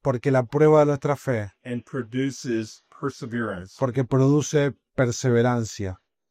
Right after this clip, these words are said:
Speaker 2: See, I wish that the way to grow
Speaker 1: Yo, yo, eh, deseo u-, una manera de crecer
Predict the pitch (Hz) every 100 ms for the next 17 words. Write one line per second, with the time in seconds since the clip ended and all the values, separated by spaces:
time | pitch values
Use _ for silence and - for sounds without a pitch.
0 | _ _ - 160 - 170 220 170 143 123
1 | - - 123 - 110 101 117 120 120 110
2 | 104 92 95 92 107 143 _ _ _ -
3 | 135 - 113 143 139 131 - 135 120 104
4 | - 107 123 - 156 151 131 135 127 139
5 | 131 127 139 131 123 120 117 - 113 113